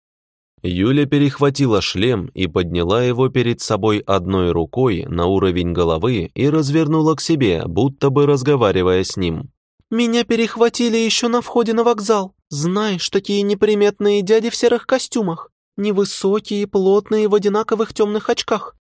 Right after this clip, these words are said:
Speaker 2: Представились службой безопасности, показали документы и попросили, а вернее велели, пройти с ними, сказав, что отбытие поезда они задержат специально для меня.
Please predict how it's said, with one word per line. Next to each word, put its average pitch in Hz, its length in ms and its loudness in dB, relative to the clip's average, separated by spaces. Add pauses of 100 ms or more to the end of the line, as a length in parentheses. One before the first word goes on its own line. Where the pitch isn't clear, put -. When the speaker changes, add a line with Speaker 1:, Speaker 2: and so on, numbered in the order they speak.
(220)
Speaker 2:
Представились 254 680 0
службой 214 440 -2
безопасности, 208 840 -2
показали 226 420 2
документы 226 580 -2
и - 20 -4
попросили, 226 840 -2
а 226 240 2
вернее 220 440 0
велели, 240 500 0 (100)
пройти 247 380 2
с - 100 -6
ними, 214 380 -4 (320)
сказав, 190 440 0
что 196 220 2
отбытие 196 400 2
поезда 220 440 2
они 220 180 0
задержат 220 500 0
специально 214 540 -2
для 220 120 0
меня. 240 280 -4